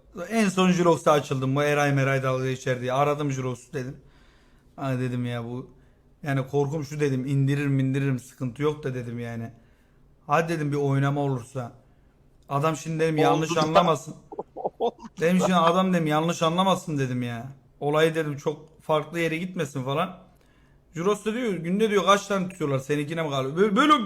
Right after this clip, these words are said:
Speaker 1: pis bir şey muhabbet geçiyor,
Speaker 2: Öyle
Speaker 1: anladın
Speaker 2: oğlum
Speaker 1: mı?
Speaker 2: ama mantık
Speaker 1: Hani
Speaker 2: olarak öyle.
Speaker 1: o
Speaker 2: Adam
Speaker 1: adamlar
Speaker 2: günde
Speaker 1: için diyor,
Speaker 2: kaç tane
Speaker 1: "Tıp," diyor bu ya. Yani olsa da olmasa da diyor. Hani sen de diyor kendini tanımış olursun falan diyor bana.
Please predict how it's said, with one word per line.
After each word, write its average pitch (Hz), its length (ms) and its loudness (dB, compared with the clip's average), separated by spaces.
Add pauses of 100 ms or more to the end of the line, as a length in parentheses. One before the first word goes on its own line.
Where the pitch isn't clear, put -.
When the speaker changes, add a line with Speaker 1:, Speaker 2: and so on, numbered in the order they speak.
(180)
Speaker 1:
pis - 320 -6
bir 233 60 -2
şey 294 220 -2
muhabbet 262 460 4
geçiyor, 202 180 2
Speaker 2:
Öyle 208 100 6
Speaker 1:
anladın 247 300 4
Speaker 2:
oğlum 214 100 -2
Speaker 1:
mı? 262 80 -2
Speaker 2:
ama 214 140 -4
mantık 214 280 4
Speaker 1:
Hani 247 200 6
Speaker 2:
olarak 262 220 0 (140)
öyle. 294 100 -10 (160)
Speaker 1:
o 214 120 8
Speaker 2:
Adam 247 100 10
Speaker 1:
adamlar 320 280 10
Speaker 2:
günde 294 100 4
Speaker 1:
için 285 160 0
diyor, 277 120 4
Speaker 2:
kaç - 80 -6
tane - 140 6
Speaker 1:
"Tıp," 349 100 -6
diyor 269 180 6
bu 220 80 2
ya. 262 340 10 (140)
Yani 214 420 6
olsa 247 400 8
da 254 60 8
olmasa 240 440 4
da 180 60 0
diyor. 262 220 4 (280)
Hani 220 180 0
sen 302 280 4
de 302 80 0
diyor 269 140 4
kendini 277 420 4
tanımış 202 360 6
olursun 156 360 -2
falan 190 340 6
diyor 147 140 2
bana. 123 260 -4